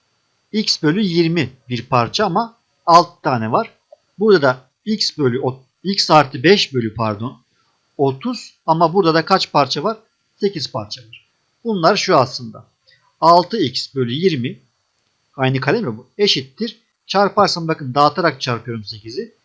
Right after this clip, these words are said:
Sekiz X artı kırk bölü otuz diyelim. Ne yapacağım?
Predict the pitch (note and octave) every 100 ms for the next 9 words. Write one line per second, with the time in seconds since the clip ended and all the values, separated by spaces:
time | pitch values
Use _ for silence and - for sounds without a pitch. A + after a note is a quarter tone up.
0 | _ _ _ A#3 F#3 D#3+ C3 - - -
1 | F3 - - A#2+ G2 _ _ _ _ -
2 | A#3 A3 - _ _ _ F3+ D#3+ G#3 G#3+
3 | _ _ _ _ - F#3+ C#3+ G#2+ A2 -
4 | _ _ _ _ _ _ _ _ - G3
5 | D3+ C#3 F3